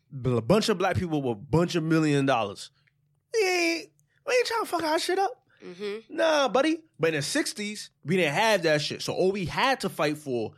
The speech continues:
Speaker 1: was our freedom.
Speaker 2: Mm-hmm.
Speaker 1: Or, or, like, equality,
Speaker 2: Mm-hmm.
Speaker 1: more, more say.
Speaker 2: Mm-hmm.
Speaker 1: Well, freedom, too.
Speaker 2: Freedom, too. We
Speaker 1: Freedom,
Speaker 2: still
Speaker 1: freedom and
Speaker 2: fighting for
Speaker 1: equality.
Speaker 2: freedom.
Speaker 1: Oh, well,
Speaker 2: Yeah.
Speaker 1: one hundred percent. But, like, yeah, but freedom and equality. You know what I'm saying? So all we had to do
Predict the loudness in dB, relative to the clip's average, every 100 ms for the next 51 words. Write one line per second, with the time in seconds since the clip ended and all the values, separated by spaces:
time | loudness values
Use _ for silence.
0 | _ 0 2 0 0 -2 -2 -6 _ _
1 | -18 -14 -14 -14 -6 -2 0 -2 -6 -2
2 | 0 0 -2 -6 -2 -2 2 4 2 -2
3 | -12 _ -10 -6 -4 -2 -4 -4 -6 -6
4 | -8 -12 _ _ -8 -4 -4 -4 -10 -14
5 | -18 -16 -4 -4 -2 -6 -4 0 2 2
6 | 2 2 4 2 2 2 2 -2 -6 -6
7 | 0 2 2 2 0 -2 -6 -8 -6 -4
8 | -4 -6 -8 -20 _ -2 -2 -2 2 2
9 | 2 -2 0 2 2 0 -2 0 0 0
10 | -2 -2 -2 -2 -4 0 0 -2 -6 -4
11 | -2 -2 -4 -6 -4 -6